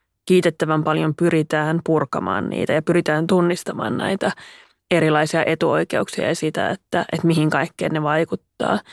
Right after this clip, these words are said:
Mutta eihän me ihmiset olla vapaita ympäristöstämme ja siitä, mihin me ollaan kasvettu. Kuitenkin suurin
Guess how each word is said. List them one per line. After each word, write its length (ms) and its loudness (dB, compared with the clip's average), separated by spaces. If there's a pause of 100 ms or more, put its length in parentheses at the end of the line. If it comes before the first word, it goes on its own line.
(420)
Mutta 640 0
eihän 300 2
me 120 0
ihmiset 340 0
olla 340 -2
vapaita 640 -2 (340)
ympäristöstämme 920 2
ja 80 2
siitä, 300 2
mihin 200 0
me 100 0
ollaan 280 -2
kasvettu. 720 -4 (720)
Kuitenkin 480 4
suurin 720 2